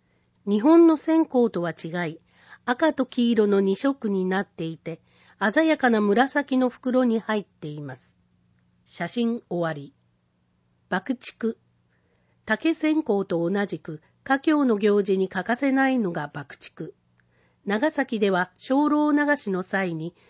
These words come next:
派手に鳴らされるほか、お盆期間中はお墓でも鳴らす。赤い箱に入った爆竹は、長崎人にとって馴染み深い夏のアイテム。写真、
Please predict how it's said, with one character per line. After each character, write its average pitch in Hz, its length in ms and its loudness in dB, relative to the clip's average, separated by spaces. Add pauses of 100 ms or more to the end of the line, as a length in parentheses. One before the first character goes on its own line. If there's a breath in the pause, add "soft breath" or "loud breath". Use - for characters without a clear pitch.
派 - 220 -6
手 262 140 4
に 262 120 2
鳴 190 140 0
ら 220 100 4
さ 247 160 -2
れ 214 140 0
る 175 100 -6
ほ 143 140 -14
か、 - 220 -14 (420 soft breath)
お 185 100 -2
盆 294 300 4
期 - 140 -20
間 269 260 2
中 240 280 -2
は 226 300 2
お 202 120 -2
墓 269 260 0
で 285 80 -2
も 202 160 -2
鳴 139 160 -8
ら 139 80 -12
す。 - 200 -20 (840)
赤 277 300 0
い 294 100 0
箱 285 260 0
に 285 140 2
入 220 180 0
っ 208 60 -6
た - 180 -4
爆 - 260 -10
竹 - 260 -10
は、 180 220 -2 (360 soft breath)
長 202 220 2
崎 277 300 -2
人 214 240 0
に 190 140 0
と 202 120 -4
っ 202 60 -10
て - 320 -10 (120)
馴 196 260 0
染 269 40 6
み 294 160 6
深 269 360 0
い 175 220 -4
夏 180 320 -6
の 254 200 4
ア 254 80 6
イ 240 100 0
テ - 160 -12
ム。 139 180 -12 (1160)
写 165 200 -10
真、 214 480 -4